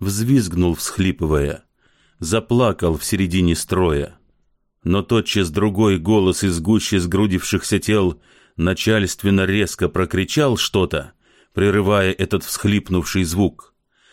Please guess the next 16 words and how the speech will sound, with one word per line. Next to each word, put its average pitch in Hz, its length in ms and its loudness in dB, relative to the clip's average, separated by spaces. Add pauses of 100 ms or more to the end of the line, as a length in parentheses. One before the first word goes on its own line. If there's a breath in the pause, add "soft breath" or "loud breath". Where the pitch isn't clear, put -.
(300 soft breath)
Разом 107 540 2
возникло 101 540 2
испуганное 95 840 0
движение 92 600 2
головами, 95 760 0 (680)
и 156 120 2
тут 160 280 2
Гранатуров, 127 720 2
растолкав 120 800 0
первую 104 460 4
шеренгу 101 560 2
пленных, 110 760 0 (440)
матерясь, 135 680 2
выволок 120 540 2
из 117 160 0
толпы 120 580 0